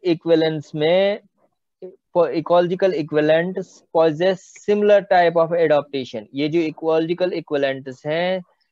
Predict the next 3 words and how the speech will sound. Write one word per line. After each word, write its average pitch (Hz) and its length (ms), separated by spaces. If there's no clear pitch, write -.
they 156 220
possess, 151 520
they 156 200